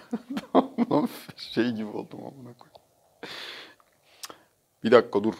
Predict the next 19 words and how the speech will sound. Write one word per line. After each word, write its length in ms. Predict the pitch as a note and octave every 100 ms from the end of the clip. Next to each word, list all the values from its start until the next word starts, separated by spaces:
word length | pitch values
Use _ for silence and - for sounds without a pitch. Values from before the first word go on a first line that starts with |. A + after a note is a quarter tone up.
| - -
cıvıtmayın. 540 | A2+ A2+ - F#2 E2+ _ _ - - - - - - _ _ - - - - - - - _ _ _ - _ _ _ _ _ G2
Cıvıtmak, 460 | G2 A2 - A#2+ - - - _ _ _ _ _ _ _ _ _ _
ciddi 340 | - - A#2+ A#2+
bir 60 |
iş 140 | A#2+ A2
yapıyoruz 360 | F2+ F2 F2
burada. 200 | E2 E2 - _ _ _ _ _ _ - - _ _ _ _ _ _ _ _ _ A2+
Verdin 300 | C3 C3 B2
mi 140 | G2+
yara 200 | G2 G2
herkese? 420 | F#2 - F#2 F2+ - - E3+ -
<laughs> 320 | - _ -
Bilinç 280 | B2+ C3+ A#2
altında 400 | A2 A2+ G2+ G#2
sana 240 | G#2+ G#2+
zarar 300 | G#2 G2+ G2
veren 220 | G2 G2 - - - _ _ -
ekibin 380 | G2+ A#2 A#2+ A2
hepsini 720 | - B2+ - - A#2 A#2+